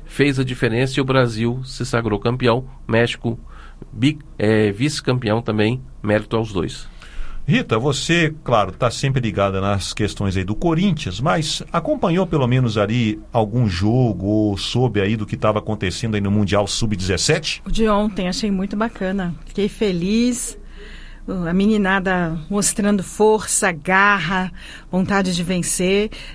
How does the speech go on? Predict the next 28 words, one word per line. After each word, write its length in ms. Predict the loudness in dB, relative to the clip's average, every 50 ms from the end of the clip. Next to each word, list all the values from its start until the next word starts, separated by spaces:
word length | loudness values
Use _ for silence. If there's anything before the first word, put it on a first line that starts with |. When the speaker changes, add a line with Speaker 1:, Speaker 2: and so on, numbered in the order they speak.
| -18 -8 -4
Speaker 3:
que 100 | -2 0
sirva 300 | 2 4 4 4 4 4
de 80 | 4 4
exemplo 360 | 4 4 2 2 0 0 -2
pro 200 | -4 -4 -2 -2
time 1080 | 0 0 2 4 4 6 6 4 4 4 2 2 2 0 0 -2 -2 -4 -4 -6 -6 -8 -12 -16 -18 -18 -8 -2
do 100 | 0 2
Speaker 2:
Do 60 | 2
Speaker 3:
Brasil. 640 | 4 4 4 4 4 2 2 2 2 2 2 0 0
Speaker 2:
Tite. 220 | 0 2 2 2
Speaker 3:
Isso, 180 | 2 0 -2 -4
pro 120 | -4 -4
time 240 | -2 0 2 2 2
do 100 | 2 0 -2
Tite, 640 | -2 0 0 2 2 2 0 0 0 0 0 0 -2 -6 -14 -20 -20 -20 -20 -20 -20 -20 -20 -8 -4
que 100 | -4 -2
sirva 300 | 2 2 4 4 4 2
de 100 | 2 0
inspiração 880 | -2 -2 -4 -4 -4 -2 -2 -2 -2 -4 -6 -6 -4 -2 -2 -2 -4 -4 -8 -10 -10 -12 -12 -12 -14 -12 -8
pra 120 | -6 -6
que 120 | -4 -2 0
eles 160 | 0 0 0
também 400 | 0 0 2 2 2 0 0 -2 -6 -10 -12 -12 -12 -14 -16 -14 -8
joguem 520 | -4 0 2 4 4 4 4 2 0 -2 -4
com 300 | -2 -2 0 0 2 4
alma, 400 | 4 4 4 4 4 2 2 0
com 160 | -2 -2 -2
vontade. 1080 | 0 0 0 0 0 0 2 2 4 4 2 2 0 0 0 0 0 0 -2 -2